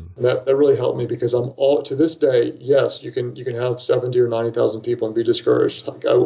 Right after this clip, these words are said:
you know, it doesn't, <laughs> you can have two hundred thousand people and be discouraged. I promise you.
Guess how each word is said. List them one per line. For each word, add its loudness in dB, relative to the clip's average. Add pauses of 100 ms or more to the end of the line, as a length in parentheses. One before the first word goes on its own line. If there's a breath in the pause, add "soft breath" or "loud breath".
you 0
know, -2 (220 loud breath)
it 4
doesn't, 2
<laughs> -16
you -4
can 4
have 2
two 0
hundred 2
thousand 2
people -6
and -6
be 0
discouraged. -2
I -6
promise 0
you. 0